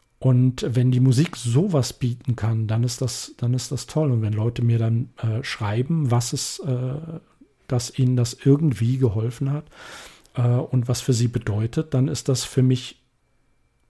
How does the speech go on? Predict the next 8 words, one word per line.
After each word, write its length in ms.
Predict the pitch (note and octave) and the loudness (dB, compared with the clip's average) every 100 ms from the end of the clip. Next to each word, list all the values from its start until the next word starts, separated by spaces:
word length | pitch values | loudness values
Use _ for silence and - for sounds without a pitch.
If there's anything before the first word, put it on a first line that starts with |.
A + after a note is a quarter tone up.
| _ - - | _ -20 -14
großartig. 800 | - E3 E3 A#2+ G2+ - - - | -6 -4 -2 -2 -4 -6 -16 -20
Es 120 | - - | -2 0
gibt 180 | G3 | 2
auch 80 | F#3+ | 2
Leute, 300 | C3+ D#3 D#3+ | 4 4 2
die 100 | C3 | 0
sagen, 280 | A#2+ A#2+ C3 - - - - - - _ - | 2 2 0 -6 -20 -20 -20 -20 -20 _ 0
„Heute 420 | D3+ G3 E3+ D#3+ | 4 4 2 -2